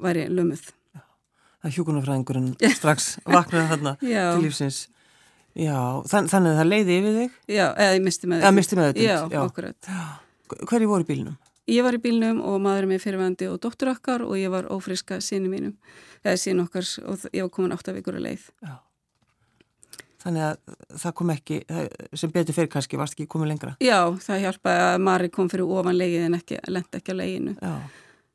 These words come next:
Speaker 1: En það slapp til, sko.
Speaker 2: En bíllinn, sko, það, ég er með mynd af bílnum
Speaker 1: Mhm.
Speaker 2: og hann er, hann er bara, hann er ónýtur.
Speaker 1: Já, já, hann var
Speaker 2: Hann er bara
Speaker 1: ónýtur.
Speaker 2: einn í klessu.
Speaker 1: Já.
Speaker 2: Og svolítið,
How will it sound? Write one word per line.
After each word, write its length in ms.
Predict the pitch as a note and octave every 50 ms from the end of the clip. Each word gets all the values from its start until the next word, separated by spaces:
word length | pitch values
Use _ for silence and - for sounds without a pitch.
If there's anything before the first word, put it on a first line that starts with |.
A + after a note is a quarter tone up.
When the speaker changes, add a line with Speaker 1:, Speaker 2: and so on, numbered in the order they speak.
| _ _ -
Speaker 1:
En 160 | F3+ F3+ F3+
það 160 | F3+ F#3+ F3+ F3
slapp 220 | - - F3 - _
til, 140 | - F3+ F#3
sko. 280 | - - - - A#3+ A3+ - _ - - - - -
Speaker 2:
En 160 | - - F3+ D#3+
bíllinn, 380 | A#3 A#3+ A#3 - B3+ A#3+ A3+ - -
sko, 280 | E3+ - - G3+ F3 E3 -
það, 300 | - - G3 - - -
ég 380 | E3+ B2+ - - - - G3 G#3
er 60 | F#3+
með 100 | G#3 G#3+ A3+
mynd 240 | A#3+ A#3 - -
af 160 | G3+ F#3+ - - - -
bílnum 340 | - F#3 E3+ D3+ C3+ C3 F3+ E3+
Speaker 1:
Mhm. 340 | - - A3+ G3+ F3+ F#3 F#3
Speaker 2:
og 80 | D#3+ F3+
hann 160 | G3+ G3+ G3+
er, 220 | G3+ A3+ A3+ G#3 F3 - - _ _ _ _ _ - - _ _ _ _ -
hann 260 | F3+ F3+ G3+ G3+ G3+
er 80 | G3+ G3
bara, 260 | - F#3 F3 E3+ E3 D#3 - - - _ - - - - _ _ _ _ _ _ _ _
hann 240 | E3+ D#3 F3+ F3+ F3+
er 120 | F3 -
ónýtur. 600 | - D3 D#3+ E3 D3+ B2 A2 G#2+ - - B2+ - - - - _
Speaker 1:
Já, 200 | - - G#3+ F#3+
já, 160 | F3+ F#3 G3+
hann 200 | G3+ - G3+ F#3+
var 100 | G3 F3
Speaker 2:
Hann 60 | F3+ F#3
er 60 | F3
bara 160 | F3 E3+ E3+
Speaker 1:
ónýtur. 140 | F3 E3+ E3+
Speaker 2:
einn 80 | D#3+
í 20 | D3
klessu. 320 | D3+ C#3 C3 - D3 D#3 G3+ G#3+ -
Speaker 1:
Já. 160 | B3 A#3+ A#3 A3+ G#3 - _ _ _ _ _ _ _ -
Speaker 2:
Og 360 | - E3+ E3 E3 D#3+ - - D3+ C3 - _ -
svolítið, 480 | - E3+ D#3+ E3 - E3+ E3 D#3+ -